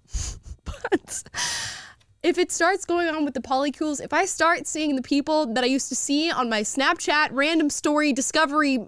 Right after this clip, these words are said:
you know, things, and that starts to be something that we're pushing forward, <sighs> I don't know what I'm gonna do.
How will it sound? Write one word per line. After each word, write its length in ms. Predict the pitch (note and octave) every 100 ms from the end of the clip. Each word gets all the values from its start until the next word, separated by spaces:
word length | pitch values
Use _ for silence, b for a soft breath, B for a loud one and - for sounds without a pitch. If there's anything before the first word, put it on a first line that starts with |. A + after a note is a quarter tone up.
| - A#2+ G3 -
you 80 | B3+
know, 340 | B3 A3+ E3+ - _
things, 500 | C#4+ C4 C4+ D4+ - b b b b _ _ _ _ _
and 180 | A#3+ B3+
that 180 | C#4 F#4
starts 280 | - F4+ F4
to 60 | E4+
be 100 | E4+
something 340 | E4 D#4+ D#4+
that 100 | C#4+
we're 80 | D4
pushing 320 | D4+ D4+ D#4
forward, 460 | D4 D4 D4+ D4 D4+
<sighs> 1200 | _ _ _ - - _ _ _ _ - _ -
I 340 | - - -
don't 160 | - -
know 60 | -
what 140 | - -
I'm 140 | -
gonna 160 | - D#4+
do. 80 | -